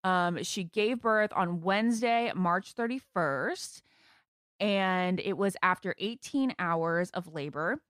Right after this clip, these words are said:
She had an epidural. She had to be induced. She had even a balloon to help her dilate.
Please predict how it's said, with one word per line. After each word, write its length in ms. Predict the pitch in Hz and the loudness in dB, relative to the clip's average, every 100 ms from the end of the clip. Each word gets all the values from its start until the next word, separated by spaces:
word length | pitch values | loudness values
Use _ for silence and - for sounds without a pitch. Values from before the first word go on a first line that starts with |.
| _ _ _ - | _ _ _ -18
She 260 | 175 - 190 | -16 -6 -6
had 160 | 175 185 | -4 -4
an 80 | |
epidural. 920 | 226 240 226 226 214 208 208 208 202 - | -4 -6 -6 -2 0 2 2 2 0 -4
She 340 | - 196 180 | -8 -2 -2
had 280 | 180 185 185 | 0 -2 -2
to 60 | |
be 180 | 208 247 | -2 0
induced. 720 | 254 220 202 196 196 208 - - | 0 0 0 0 0 -4 -10 -16
She 260 | - 196 | -8 -4
had 360 | 185 196 196 190 | -4 0 0 0
even 260 | 202 185 175 | -4 -4 -4
a 60 | |
balloon 500 | 165 165 165 175 226 | -2 -2 -2 -2 -2
to 80 | 226 | -4
help 340 | - 175 170 - | -4 -2 -2 -2
her 160 | 175 | -4
dilate. 800 | 175 147 123 175 233 269 302 | -4 -4 -4 -4 -2 -4 -6